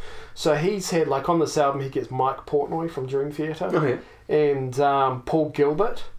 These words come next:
Speaker 1: I don't know if you've heard of him, but he's from the band Mister Big,
Speaker 2: Okay.
Speaker 1: and he does solo stuff as well. Um, Shredder, Shredder guitarist, and, and gets them on, and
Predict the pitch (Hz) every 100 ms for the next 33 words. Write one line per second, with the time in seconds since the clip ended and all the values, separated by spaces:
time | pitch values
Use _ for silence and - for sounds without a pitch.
0 | - - 151 143 135 127 143 135 - 151
1 | 127 120 120 131 165 165 156 131 117 113
2 | 131 127 120 127 - 113 139 160 165 -
3 | - - 131 127 127 120 - 135 127 123
4 | - 123 127 120 120 123 156 180 - -
5 | - - - - 135 131 127 123 156 151
6 | 165 165 - - 165 147 143 - 139 147
7 | - 139 131 - 135 131 - - 131 123
8 | 135 156 147 - 139 127 120 -